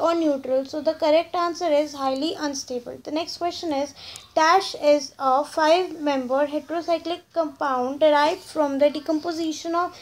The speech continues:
substance containing pentose ring and celluloside solids such as pine wood. Pyrrole, thiophene,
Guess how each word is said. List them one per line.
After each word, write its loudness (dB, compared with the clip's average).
substance -2
containing 0
pentose 2
ring -2
and -4
celluloside 0
solids 2
such 2
as 0
pine 2
wood. -2
Pyrrole, 6
thiophene, 2